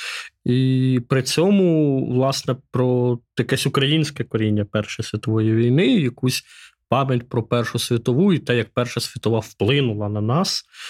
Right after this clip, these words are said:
е, і впливає, наприклад, сьогодні ця пам'ять, і говориться мало, і артикулюється мало. І, власне, тому ми сьогодні запросили нашого колегу,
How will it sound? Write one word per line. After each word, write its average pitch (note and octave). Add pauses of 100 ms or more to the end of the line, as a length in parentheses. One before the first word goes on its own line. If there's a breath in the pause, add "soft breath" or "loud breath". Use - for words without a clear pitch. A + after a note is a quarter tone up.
(200 loud breath)
е, A#2
і -
впливає, G#2+
наприклад, -
сьогодні G#2+
ця -
пам'ять, F3
і A#2 (280)
говориться E3
мало, G#2+
і -
артикулюється A2+
мало. G2+ (440 loud breath)
І, C#3 (260)
власне, C3+ (140)
тому F3 (800)
ми C#3
сьогодні B2+
запросили B2
нашого A#2+
колегу, E3+